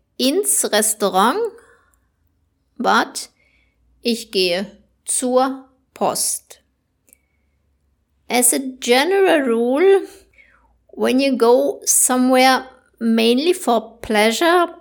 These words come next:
and intend to stay for a while, it's in. And when it's mainly a duty and you hope it won't last long, it's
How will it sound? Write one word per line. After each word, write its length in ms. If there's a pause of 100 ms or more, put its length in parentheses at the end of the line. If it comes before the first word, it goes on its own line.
and 420 (600)
intend 480
to 100
stay 520
for 380
a 20
while, 420 (120)
it's 380 (480)
in. 320 (960)
And 200
when 180
it's 500
mainly 460
a 60
duty 1040
and 400
you 180
hope 420
it 160
won't 520
last 420
long, 440 (360)
it's 420